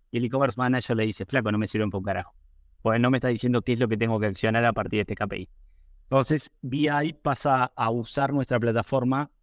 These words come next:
integrar públicos y decirle al e-commerce manager, "Hace esto porque combiné mi análisis con los datos de, de Data for Sale". Entonces, también ese es otro jugador que está bastante en el medio.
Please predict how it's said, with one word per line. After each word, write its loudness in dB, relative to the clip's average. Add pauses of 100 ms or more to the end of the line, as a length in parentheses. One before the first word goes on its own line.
(180)
integrar 2
públicos -2
y 2
decirle 0
al 0
e-commerce 0
manager, -2
"Hace 0
esto -2 (220)
porque -2
combiné 2 (240)
mi 0
análisis 2
con 0
los 4
datos 0
de, 0
de 0
Data 0
for -14
Sale". -10 (260)
Entonces, 0
también 2
ese 0
es -6
otro 0
jugador 0 (260)
que -2
está 0 (120)
bastante 0
en 0
el 2
medio. -2